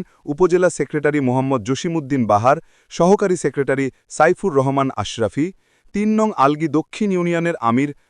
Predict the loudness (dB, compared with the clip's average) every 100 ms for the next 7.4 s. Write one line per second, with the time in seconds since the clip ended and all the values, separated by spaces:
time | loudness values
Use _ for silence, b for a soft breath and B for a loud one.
0 | -2 2 2 2 -2 -4 -6 -4 -2 0
1 | 0 2 0 -2 _ _ -6 -6 -4 -2
2 | -2 0 0 2 2 2 -2 -2 -4 -4
3 | 0 -2 -2 -8 _ _ -4 0 4 4
4 | 4 2 2 2 0 -2 -2 -2 -2 -4
5 | -12 -10 -4 -2 0 0 0 0 -2 -4
6 | -6 _ 0 2 4 4 2 2 2 4
7 | 2 2 0